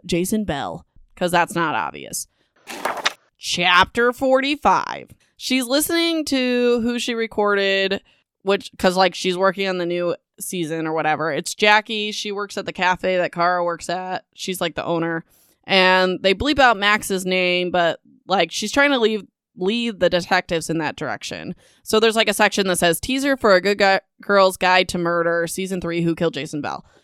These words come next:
So it's, like, clips from the newscaster about finding Jason, which is, like, somewhat what I read. And then there's clips from Detective Hawkins during the interview. It says everything you think. "There was a fire, blah, blah, blah. It's suspicious."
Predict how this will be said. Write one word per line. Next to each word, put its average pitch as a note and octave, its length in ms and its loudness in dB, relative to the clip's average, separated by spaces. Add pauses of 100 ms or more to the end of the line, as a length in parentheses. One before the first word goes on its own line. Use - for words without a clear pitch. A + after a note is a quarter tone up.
(160)
So A#3+ 180 6
it's, B3+ 100 6
like, C4 160 4
clips - 320 0
from C#4+ 160 0
the C#4+ 120 6
newscaster F#3 1300 2
about E3+ 280 0
finding G3 320 2
Jason, E3 480 -4
which E3 140 -8
is, - 40 -14
like, D#3+ 140 -6
somewhat F3 320 -2
what E3+ 140 0
I E3+ 240 0 (180)
read. C#3 400 -4 (320)
And F#3+ 160 4
then G#3+ 80 2
there's G#3+ 160 4
clips B3 240 0
from B3 160 -4
Detective A#3 420 0
Hawkins F3+ 440 0
during F3+ 180 -6
the F#3 80 -6
interview. E3 680 -2 (100)
It A3+ 120 2
says D#4+ 280 0
everything A#3+ 400 2
you F#3 200 0 (140)
think. F3+ 280 -2
"There F3+ 100 0
was F3 100 -4
a E3+ 60 -6
fire, C4 400 4
blah, F#3+ 180 4
blah, G#3 120 -4
blah. A3 300 4
It's F3+ 120 -4
suspicious." E3+ 540 -6